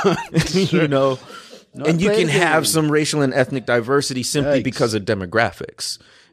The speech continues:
Speaker 1: And then what's gonna be the next challenge, right? Because, okay, we've got people here simply because there's all kinds of people around. And we're not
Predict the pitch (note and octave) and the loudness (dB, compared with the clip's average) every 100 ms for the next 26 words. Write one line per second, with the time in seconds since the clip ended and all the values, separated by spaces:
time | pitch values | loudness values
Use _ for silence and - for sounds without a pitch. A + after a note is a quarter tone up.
0 | - B2+ C#3 C3+ C#3 - C3+ B2+ A2+ A2 | 0 2 4 4 2 2 0 0 0 -2
1 | - - - G2 D#2+ - - - _ - | -4 -6 -4 -6 -6 -12 -16 -20 _ -16
2 | - F#2 G#2+ - _ D2+ G2 B2 G#2+ F2+ | -2 0 0 -4 _ -8 -2 4 4 4
3 | C3+ G#2 G2+ A2 B2+ - F#3 - C#3 - | 0 2 0 0 -4 -2 -4 2 0 2
4 | G#2+ C3+ D#3 A#2 - - - D3 C3+ A#2+ | -2 4 4 4 0 -8 0 2 2 -2
5 | - A#2+ A2 G2 - - _ - A#2+ G2+ | -2 0 2 0 -4 -8 _ -6 -6 -4
6 | G#2 F#2+ G#2 G2+ F#2+ A#2 - F2 F2+ A#2+ | -6 -4 -4 -4 -6 -8 -4 -4 0 0
7 | D#2+ E2 A#2+ _ - _ _ _ _ _ | 0 -6 -14 _ -20 _ _ _ _ _
8 | _ _ _ G#2 G2+ A2+ A#2 A2 | _ _ _ -2 4 4 4 2